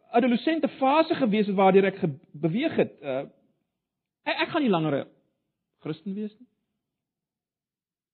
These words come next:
Jesus sê hulle het geen wortel nie. Jy sien, hulle glo vir 'n tyd, maar as daar 'n soort van 'n bietjie toetsing kom, net so 'n bietjie toetsing kom,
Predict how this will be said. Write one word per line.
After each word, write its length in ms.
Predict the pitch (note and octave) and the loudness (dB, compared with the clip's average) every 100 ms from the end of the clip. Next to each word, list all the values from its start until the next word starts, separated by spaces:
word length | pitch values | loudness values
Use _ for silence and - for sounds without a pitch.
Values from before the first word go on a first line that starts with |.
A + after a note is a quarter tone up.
| _ _ _ _ _ _ _ _ _ _ _ _ _ _ _ _ _ _ _ _ _ _ _ _ | _ _ _ _ _ _ _ _ _ _ _ _ _ _ _ _ _ _ _ _ _ _ _ _
Jesus 280 | B3 D#4+ B3+ | -2 -2 2
sê 80 | |
hulle 140 | C4 B3 | 4 4
het 100 | - | 2
geen 200 | C#4+ D3 | -4 0
wortel 360 | D3+ A3+ - | 2 0 -2
nie. 220 | A#2 - _ _ _ _ _ _ _ _ _ _ _ _ _ _ F#3+ | -10 -12 _ _ _ _ _ _ _ _ _ _ _ _ _ _ -6
Jy 60 | |
sien, 120 | B3 C4 | 0 4
hulle 100 | A3 | 4
glo 440 | B2+ - A#3 C#4+ A3 | 2 0 2 2 0
vir 80 | |
'n 120 | F#3 - - | -4 -4 -8
tyd, 240 | D4 D3 _ _ _ _ _ - | -6 -6 _ _ _ _ _ -4
maar 280 | E3+ G3+ G#3 | 2 4 4
as 60 | G3 | 4
daar 200 | F#3+ G3+ | 2 2
'n 100 | - | -2
soort 200 | C#4 - | -4 -2
van 140 | B3+ | -2
'n 60 | F3+ | 0
bietjie 240 | A3 C#4 - | -2 -6 -4
toetsing 460 | E4+ - - C#4 - | -4 -4 -4 -4 -2
kom, 400 | E3 A#2+ B2 A3 _ _ _ | 0 0 -2 -8 _ _ _
net 120 | B3 | -8
so 100 | - | -4
'n 40 | F#3+ | -2
bietjie 300 | B3 B3+ - | -2 -4 -2
toetsing 480 | D#4+ D#4+ C4+ G#3 | -2 -2 -4 -4
kom, 460 | - B2+ A#2+ A#2+ | -6 -10 -10 -10